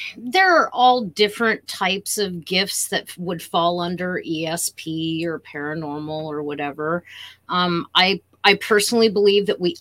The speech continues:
all have them. It's just a matter of practicing and training ourselves and, um, learning what the different symbols that we get in our mind mean to us.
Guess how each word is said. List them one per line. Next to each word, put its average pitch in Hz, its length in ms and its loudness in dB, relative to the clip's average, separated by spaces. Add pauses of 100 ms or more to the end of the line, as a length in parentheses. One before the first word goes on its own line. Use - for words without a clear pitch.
all 180 340 4
have 175 380 0
them. 196 440 -2
It's - 260 -6
just - 280 -6
a 185 60 -2
matter 160 440 0
of - 220 -10
practicing 220 1040 -2
and 147 400 -2
training 160 560 -2
ourselves 202 840 -2
and, 156 500 -4 (460)
um, 156 480 2 (300)
learning 196 640 6
what 180 280 2
the 185 120 -2
different 175 680 -2
symbols 185 680 -2
that 185 120 -2
we 170 140 -2
get 170 180 -2
in 185 60 -8
our 165 140 0
mind 160 500 -2
mean 160 280 -2
to - 200 -8
us. - 580 -2